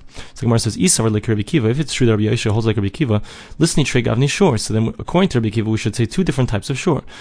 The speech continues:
Listen Shor, the Azik shor, Listen Shor, the Azik Adam. So we should say the case of an ox goring an ox, causing damage to another ox, and we should also say a separate case of an ox goring a person,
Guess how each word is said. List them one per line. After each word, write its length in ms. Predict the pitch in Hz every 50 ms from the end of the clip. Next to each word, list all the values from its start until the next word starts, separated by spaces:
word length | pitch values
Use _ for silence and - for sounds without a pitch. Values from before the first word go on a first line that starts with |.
| - - -
Listen 260 | - 151 - - 143 127
Shor, 200 | - - 165 160
the 80 | 123
Azik 320 | - - 127 127 107 110 -
shor, 320 | - - 104 101 110 131 - - - - -
Listen 220 | - - - 123 117
Shor, 160 | - - 107
the 80 | 104 101
Azik 340 | 104 104 117 123 131 156
Adam. 280 | 170 170 - - - - - - - - -
So 140 | - - 110
we 60 | 107
should 140 | - 107 -
say 200 | - 165 175 151
the 100 | 117 123
case 460 | 107 - - 180 175 135 120 - -
of 80 | 104 113
an 80 | 107 -
ox 360 | - 135 156 139 120 - -
goring 340 | - - 127 131 131 123 110
an 80 | 107 104
ox, 240 | 101 101 127 131 -
causing 240 | - 117 101 104
damage 220 | 98 113 117 110 -
to 80 | 110
another 160 | 101 95 95 95
ox, 340 | - 98 113 139 - - - - - - - - - -
and 120 | - 143
we 80 | 151 143
should 140 | - -
also 320 | - - 165 202 214 - 170
say 160 | 143 - 131
a 60 | 127
separate 260 | - - 190 180 170
case 220 | - 127 123 - -
of 60 | 110
an 80 | 110 110
ox 280 | 123 147 151 - -
goring 180 | - 117 117 131
a 60 | 147
person, 420 | - - 226 - - - 107 -